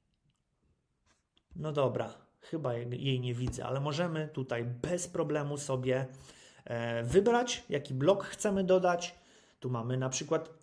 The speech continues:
e-mail, numer telefonu, link do strony internetowej, bach, importujemy i możemy zbudować dużo tutaj logiki też w tych formularzach, że na przykład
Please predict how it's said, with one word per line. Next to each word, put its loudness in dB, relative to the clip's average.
e-mail, 2
numer 2
telefonu, 0
link 0
do 0
strony -4
internetowej, -2
bach, 0
importujemy 0
i -6
możemy -2
zbudować 0
dużo 4
tutaj 2
logiki 2
też 2
w -12
tych -2
formularzach, 0
że -8
na -4
przykład 0